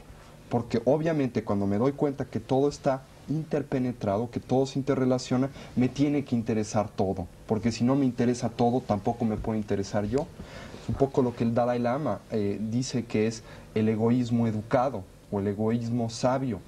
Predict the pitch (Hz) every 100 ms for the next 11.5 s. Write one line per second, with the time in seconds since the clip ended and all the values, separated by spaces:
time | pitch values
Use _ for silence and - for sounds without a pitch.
0 | - - 120 139 - 131 123 117 127 107
1 | 98 101 104 107 104 - 160 156 107 82
2 | - - - - - - 120 120 110 -
3 | 123 185 226 196 160 120 135 - - -
4 | 175 151 131 135 - 110 107 101 113 139
5 | 160 143 139 143 135 143 143 135 127 -
6 | 131 127 123 110 101 98 98 95 92 92
7 | 95 98 147 277 - - - - - -
8 | - - 117 123 - 120 123 113 110 107
9 | 101 101 95 - - - 120 127 151 -
10 | 156 156 160 156 - 139 127 - 139 -
11 | 113 107 - 113 123